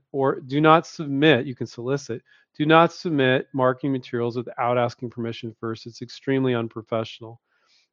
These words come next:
Um, there's inventors flailing about, posting it everywhere, posting it on Facebook, posting it on LinkedIn.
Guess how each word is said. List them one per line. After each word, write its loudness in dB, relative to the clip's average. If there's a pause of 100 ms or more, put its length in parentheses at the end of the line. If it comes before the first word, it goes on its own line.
(140)
Um, -4 (160)
there's -2 (400)
inventors 6
flailing 4
about, 10
posting -2
it 4
everywhere, 4
posting -2
it 4
on 2
Facebook, 0
posting 0
it 4
on 2
LinkedIn. 2